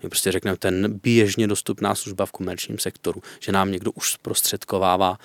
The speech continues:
ta data, říká se tomu někdy, nebo je to, může to být forma takzvaného edge computingu, kdy se to vlastně počítá už jenom na té, jenom na té kameře a odchází už jenom vlastně ta informace teď, teď, teď tam prošel ten člověk. A my to máme postavené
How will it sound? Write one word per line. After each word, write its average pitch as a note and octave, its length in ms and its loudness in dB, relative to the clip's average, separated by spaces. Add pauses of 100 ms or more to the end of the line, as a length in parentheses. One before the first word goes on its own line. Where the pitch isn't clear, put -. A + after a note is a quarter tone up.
(240)
ta G#2 100 0
data, F#2 360 4 (220)
říká F#2 240 -2
se - 120 -4
tomu G2 240 -2
někdy, F#2+ 320 0 (200)
nebo G2 160 0
je F#2+ 60 0
to, - 80 -8
může G2+ 220 -4
to G#2 100 -2
být G2 160 -2 (140)
forma G2+ 280 0
takzvaného G2 500 0
edge - 200 -6
computingu, G2 640 -2
kdy F#2 100 -6
se - 120 -4
to - 100 -6
vlastně F#2+ 220 -2
počítá - 420 -6
už - 160 -8
jenom G2 140 -2
na F#2 80 -2
té, F#2+ 180 -2 (240)
jenom A#2+ 220 4
na A2+ 100 4
té G2+ 160 0
kameře F#2 380 -2
a - 60 -10
odchází F#2 460 -6
už - 180 -6
jenom F#2+ 200 -4
vlastně F#2+ 300 -4 (420)
ta - 80 -4
informace F2+ 540 -4
teď, - 320 -6
teď, F2 280 -10
teď - 140 -12
tam - 160 -12
prošel - 240 -8
ten F2 140 -10
člověk. F2 380 -6 (520)
A F#2 240 0 (180)
my G#2+ 140 4
to A2+ 100 2
máme G2 260 4
postavené G2+ 500 -2